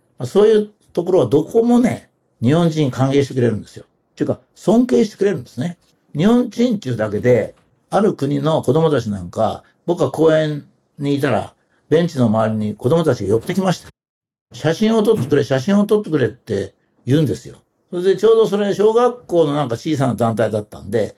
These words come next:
先生が同伴されていましたんでね、監督として。私が、あ、先生がこう言いましたよ。「あなたは日本人ですか？」って僕に言うから。「あ、日本人です。」「この子たちは日本人が好きなんです。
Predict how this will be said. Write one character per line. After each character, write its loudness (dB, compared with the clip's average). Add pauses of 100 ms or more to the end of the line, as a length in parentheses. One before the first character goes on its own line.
(140)
先 2
生 2
が 0 (340)
同 2
伴 0
さ 0
れ -4
て 0
い 0
ま 0
し -10
た -8
ん -10
で -6
ね、 0
監 0
督 -2
と -12
し -14
て。 -16 (180)
私 0
が、 2 (340)
あ、 -2
先 0
生 2
が 2
こ 0
う 4
言 2
い -2
ま 0
し -8
た -16
よ。 -18 (340)
「あ -2
な 2
た 2
は 4
日 4
本 2
人 0
で -2
す -14
か？」 0
っ -6
て -18
僕 -6
に -8
言 -10
う -16
か -18 (120)
ら。 -2
「あ、 0
日 2
本 2
人 -12
で -20
す。」 -20 (360)
「こ -4
の 2
子 0
た 0
ち -4
は 0
日 -2
本 4
人 -2
が 0
好 -12
き -6
な -4
ん -10
で -20
す。 -20